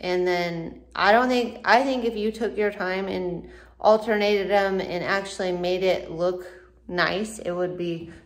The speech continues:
very pretty. Um, at least on day one, it would be very pretty. I'm not sure how many days it will last outside.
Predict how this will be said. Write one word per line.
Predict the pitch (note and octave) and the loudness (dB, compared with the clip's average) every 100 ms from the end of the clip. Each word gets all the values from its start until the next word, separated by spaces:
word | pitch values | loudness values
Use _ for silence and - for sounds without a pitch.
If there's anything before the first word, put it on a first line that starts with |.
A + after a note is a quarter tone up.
| - | -6
very | F3+ G3 F#3 | 0 2 2
pretty. | F3+ G3 E3 D#3 E3+ - - | 0 -4 -4 -4 -8 -10 -10
Um, | E3+ D#3 D#3+ D#3 - - - | -6 -6 -6 -10 -16 -8 2
at | A3 | 6
least | A3+ A#3 A#3 | 6 4 2
on | A3 F#3+ | 0 2
day | G3 F#3+ | 2 2
one, | D3+ E3 A3 G3+ | 2 2 4 4
it | E3 | 0
would | E3+ D#3+ | -2 -2
be | E3+ | -4
very | E3 E3 D#3+ | -2 0 -2
pretty. | D#3+ F3 D#3+ E3+ F#3 - - _ | -4 -8 -8 -8 -12 -18 -20 _
I'm | F3 F#3+ | -6 -2
not | G3 G#3 | 0 -2
sure | - G3+ G3 F#3+ | -4 0 2 2
how | F#3+ F#3+ | 0 -2
many | F#3+ F#3+ | -2 -2
days | G3+ G3+ | -2 0
it | G3+ | -2
will | G#3 | 0
last | A3 C4 C#4 F3 | 2 0 -2 -6
outside. | F3 - E3+ F3 | -6 -4 -4 -4